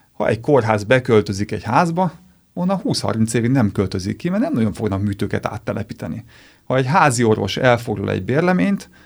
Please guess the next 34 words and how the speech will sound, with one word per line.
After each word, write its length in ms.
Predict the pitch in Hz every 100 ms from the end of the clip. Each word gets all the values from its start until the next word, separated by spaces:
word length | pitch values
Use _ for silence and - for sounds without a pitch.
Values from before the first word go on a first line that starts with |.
| _ _
akkor 240 | 160 185
azt 80 | 175
val-, 220 | 190 -
valószínűleg 500 | - 135 120 131 139
megörökli 360 | 110 104 98 113
a 80 | 104
fia, 320 | - 110 98
vagy 200 | 92 107
valakinek 400 | 110 101 - 110
továbbadja, 680 | - 107 98 95 98 117 127 - _
de 60 | 135
nem 160 | 180
fog 160 | 165 123
onnan 220 | 107 101
kiköltözni. 760 | 101 107 110 110 104 110 107 - - _ -
Ezek 160 | 123
annyira 260 | 151 180 160
stabil 460 | - 135 123 120 107
bérlők, 420 | 107 104 101 98
és 120 | 98
annyira 220 | 135 139
jó 360 | 123 117 113 113 - -
kis 200 | - 151
szegmense 840 | - - 123 117 113 98 98 -
a-, 280 | 98 101 98
az 100 | 113
ingatlan 500 | 110 113 107 110 101
piacnak, 460 | 95 131 135 151 147
hogy 100 | 156
ezek 160 | 147
a 60 | 110
szegmensek 560 | - 120 117 117 113 110
valószínűleg 400 | 110 107 107 -
felértékelődnek. 960 | 101 110 - - 107 101 - - -